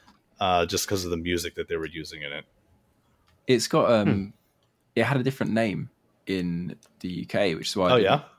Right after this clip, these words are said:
Speaker 2: recognize it. Yeah, it's called Kuroshi. Uh,
Speaker 1: Okay.
Speaker 2: weirdly, uh, they only called it that in Europe.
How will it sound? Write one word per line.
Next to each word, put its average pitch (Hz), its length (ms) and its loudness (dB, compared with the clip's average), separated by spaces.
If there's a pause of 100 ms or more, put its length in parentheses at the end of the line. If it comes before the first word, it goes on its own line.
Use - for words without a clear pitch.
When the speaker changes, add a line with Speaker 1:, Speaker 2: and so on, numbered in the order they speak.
Speaker 2:
recognize 101 580 2
it. 87 80 -2
Yeah, 98 160 4
it's 98 80 0
called - 200 -6
Kuroshi. 123 680 -2 (880)
Uh, 92 220 0
Speaker 1:
Okay. 82 320 0 (680)
Speaker 2:
weirdly, 110 580 0
uh, 95 260 2
they 104 140 2
only 107 180 2
called 104 220 -4
it 90 60 -6
that 98 140 -2
in 104 80 -6
Europe. 107 340 0